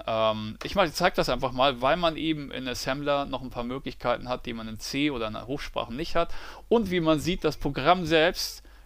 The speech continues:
ist deutlich kleiner als, ähm, die, ähm, Hello World, also wenn ich jetzt nochmal das Hello C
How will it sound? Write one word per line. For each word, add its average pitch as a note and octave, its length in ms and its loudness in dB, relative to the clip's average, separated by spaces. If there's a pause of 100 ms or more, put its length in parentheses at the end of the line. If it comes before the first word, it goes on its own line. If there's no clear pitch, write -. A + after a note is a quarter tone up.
(120)
ist - 180 0
deutlich F#3+ 360 6
kleiner C#3 500 2 (920)
als, D3+ 600 6
ähm, C#3 720 6
die, C#3 380 0
ähm, B2+ 440 0
Hello C#3+ 460 2
World, C3+ 560 4
also A#2+ 160 -6
wenn C3+ 100 -2
ich C3+ 80 -2
jetzt C#3+ 120 -6
nochmal C3+ 180 0
das - 140 -4
Hello C#3+ 180 0
C G3+ 400 0